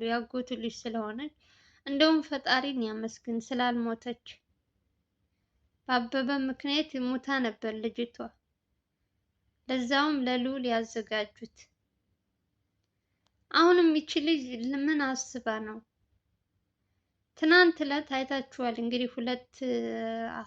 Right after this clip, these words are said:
አንዷ እንኳን እስር ቤት ነበረች፣ መልሳ ወጥታ ነው በውጭ ሆና እንድትከታተል ምናምን አድርገዋት ነው።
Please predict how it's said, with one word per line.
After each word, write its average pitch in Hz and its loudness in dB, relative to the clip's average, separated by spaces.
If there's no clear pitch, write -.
አንዷ 262 -2
እንኳን 311 -4
እስር 254 -6
ቤት 254 -4
ነበረች፣ 233 -8
መልሳ 233 -4
ወጥታ 233 -8
ነው 220 -12
በውጭ 220 -10
ሆና 269 -2
እንድትከታተል 240 -6
ምናምን 233 -6
አድርገዋት 220 -6
ነው። 285 -6